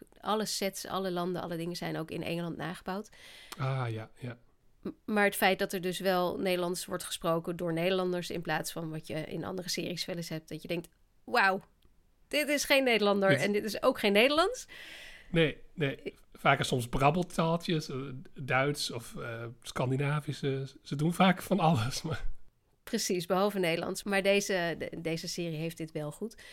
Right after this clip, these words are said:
Speaker 1: En naast die vijfhonderd mensen, acteurs met, met daadwerkelijke rollen, waren er ook nog eens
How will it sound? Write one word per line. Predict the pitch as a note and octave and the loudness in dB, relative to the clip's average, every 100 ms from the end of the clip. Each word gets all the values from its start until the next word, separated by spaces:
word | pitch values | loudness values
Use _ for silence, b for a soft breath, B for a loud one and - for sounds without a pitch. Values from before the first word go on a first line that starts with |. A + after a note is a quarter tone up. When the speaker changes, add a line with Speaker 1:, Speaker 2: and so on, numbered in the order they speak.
| B B B _ | B B B _
Speaker 1:
En | - G#3 | 0 4
naast | G#3 A#3 C4+ | 6 6 4
die | A3 | 2
vijfhonderd | G#3+ G3+ - F#3 F3 D#3+ - - _ _ _ _ _ _ - | 4 4 2 -2 -2 -2 -8 -18 _ _ _ _ _ _ -4
mensen, | G3 F3+ F3+ - | 0 2 0 -4
acteurs | E3+ F#3+ E3 | -2 0 0
met, | - D#3+ - | -2 -6 -6
met | D#3+ D3 - | -8 -8 -4
daadwerkelijke | E3+ F3 F3 E3+ E3 | -2 0 0 -2 -6
rollen, | E3 G3 C4+ A3+ | -2 2 2 2
waren | G#3+ G3+ | 2 2
er | - | 0
ook | F#3 B3+ | 0 0
nog | B3 G#3+ - | -2 -6 -8
eens | F3+ - | -10 -12